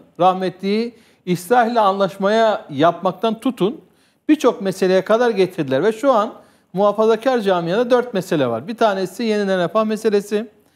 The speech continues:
bir tanesi Süleymanlılar meselesi, Süleymancılar olarak ifade edilen Süleymanlıların meselesi, e, bir tanesi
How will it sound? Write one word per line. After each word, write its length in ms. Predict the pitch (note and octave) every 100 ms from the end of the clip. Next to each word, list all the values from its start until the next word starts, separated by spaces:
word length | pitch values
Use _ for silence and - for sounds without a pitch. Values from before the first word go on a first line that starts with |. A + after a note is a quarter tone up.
| _ _ -
bir 100 | G#3
tanesi 380 | G3 F3+ E3+
Süleymanlılar 640 | F3+ D3 C#3 C#3 C3+ F3 G#3
meselesi, 480 | G#3 G#3 G3 F#3+
Süleymancılar 580 | G3 D#3 D3+ D3+ D3 D#3+
olarak 300 | D3+ C#3 B2 - - _ -
ifade 400 | C3+ D3 C#3 C#3+
edilen 220 | C3 C3+
Süleymanlıların 680 | B2 C3+ C#3 C#3 C#3+ C#3+ E3
meselesi, 760 | F3+ F#3 G#3 G3 G3 G#3+ G#3 G#3+ _ _ _
e, 200 | D#3 D#3 E3
bir 100 | D#3
tanesi 680 | F#3 D#3 C#3+ - C3 B2+